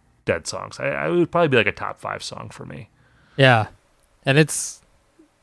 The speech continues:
Speaker 2: it was really having a moment in nineteen seventy-two. <laughs> I mean, this is the year, the first year it was played, right? And it's on Garcia.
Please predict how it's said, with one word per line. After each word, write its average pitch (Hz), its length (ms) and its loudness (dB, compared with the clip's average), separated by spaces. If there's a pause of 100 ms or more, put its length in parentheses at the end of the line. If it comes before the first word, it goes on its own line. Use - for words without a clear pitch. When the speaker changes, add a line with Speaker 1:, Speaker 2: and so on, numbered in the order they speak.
(120)
Speaker 2:
it 175 80 -2
was 165 200 10
really 170 260 12
having 151 240 8
a 143 40 8
moment 131 300 6
in 113 100 0
nineteen 113 360 0
seventy-two. 110 600 0
<laughs> - 380 8 (120)
I 208 100 12
mean, 180 160 10
this 165 160 8
is 160 100 4
the 151 100 6
year, 139 440 8 (420)
the 143 80 8
first 160 300 8
year 147 160 10
it - 20 10
was 123 200 6
played, 139 380 8
right? 135 240 6
And 135 80 -4
it's 117 240 2
on 120 320 4
Garcia. 151 640 6